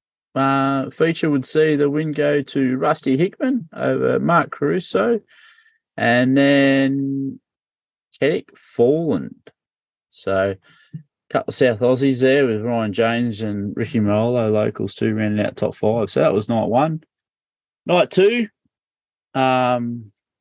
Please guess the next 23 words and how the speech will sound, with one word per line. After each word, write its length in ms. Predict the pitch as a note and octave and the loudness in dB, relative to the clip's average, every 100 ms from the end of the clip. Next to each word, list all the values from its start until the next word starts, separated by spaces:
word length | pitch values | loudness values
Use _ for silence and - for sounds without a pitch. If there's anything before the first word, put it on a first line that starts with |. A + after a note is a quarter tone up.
| _ _ _ | _ _ _
wouldn't 200 | F#3 F#3+ | -2 -2
see 280 | - D#3+ C#3+ | 0 2 2
too 240 | B2+ D#3+ F#3 | 0 -2 -2
much 260 | E3+ B2 | -2 -2
different. 320 | C3+ D#3+ G#3 | -4 -2 -2
Mark 260 | C#3 E3 - | 0 0 -2
Caruso 640 | - C3+ F3+ - C3 G2 F#2+ _ _ | -2 -2 -2 -2 -2 -2 -6 _ _
going 260 | - C#3+ B2+ | -6 -4 -2
one 180 | C#3+ C#3+ | -2 -2
step 240 | - G#2+ | -2 -4
forward 440 | - B2 E3+ D3+ - | -2 -2 0 -2 -4
to, 280 | B2+ A#2+ B2+ | -4 -2 -2
um, 300 | B2 A2+ - | -2 -4 -4
take 280 | - C#3+ - | 0 0 0
the 60 | |
win 300 | A#2+ C3+ G3 G3+ | 2 2 2 2
and 180 | C#3+ B2+ | 0 -2
become 380 | C3 D3+ D3 | -2 -2 -2
the 160 | C3+ B2+ | -2 -4
Australian 720 | B2 - C#3+ C#3 C#3 C3+ B2 | -6 -10 -8 -4 -2 -2 -4
Pro 240 | - C3 C3+ | -6 -4 -4
Sprint 340 | - C#3 - | -2 -4 -4
Series 500 | - C#3 C#3 B2 | -6 -2 0 -2